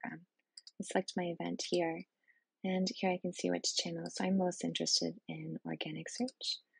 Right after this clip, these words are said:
I'm going to drill down, select a specific source that I'm interested in, and then I will be able to see how many file downloads happened through Google Organic.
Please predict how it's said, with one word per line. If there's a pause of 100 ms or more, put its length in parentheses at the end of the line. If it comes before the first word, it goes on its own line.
(240)
I'm
going
to
drill
down, (580)
select
a
specific
source
that
I'm
interested
in, (800)
and
then (100)
I
will
be
able
to
see (120)
how
many
file
downloads
happened (460)
through
Google
Organic.